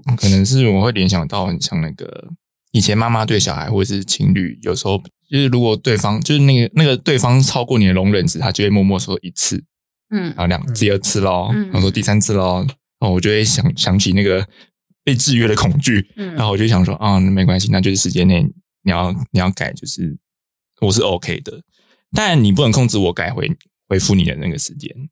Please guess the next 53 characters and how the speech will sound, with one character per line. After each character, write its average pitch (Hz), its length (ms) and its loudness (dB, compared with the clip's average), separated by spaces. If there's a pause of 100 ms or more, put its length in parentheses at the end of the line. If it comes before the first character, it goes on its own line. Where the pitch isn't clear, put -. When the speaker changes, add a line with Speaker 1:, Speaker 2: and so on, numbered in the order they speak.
(160)
Speaker 2:
嗯。 190 460 -12
Speaker 1:
对 87 120 -2
啊， - 200 -8
所 135 100 -4
以 104 60 2
有 92 80 0
时 90 80 0
候 98 60 0
我 92 40 -2
会 95 80 0
拖 - 220 -8
晚 - 160 -8
一 - 220 -6
点。 - 160 -20
Speaker 2:
那 311 100 -6
拖 233 180 -2
好 196 140 0
了 185 100 -2
吗？ 190 600 -6 (260)
Speaker 1:
<laughs> 135 240 4
Speaker 2:
现 135 40 0
在 262 120 2
改 180 200 2
得 185 60 0
怎 - 140 0
么 160 140 2
样？ 175 420 2
Speaker 1:
我 110 40 6
还 104 120 4
在 107 140 0
改。 90 340 -6 (800)
Speaker 2:
那 349 60 -12
改 277 120 0
那 262 60 0
么 320 100 2
久， 220 140 0
不 196 60 -2
是 262 120 -4
一 - 20 -6
个 220 120 -4
字 214 240 -4
而 160 100 2
已 160 120 0
吗？ 123 120 -4
Speaker 1:
我 127 60 0
通 165 120 0
常 170 120 2
就 139 100 2
是 143 140 2
会 135 100 2
不 113 180 -2
回。 98 160 -2 (480)
Speaker 2:
哦。 170 560 0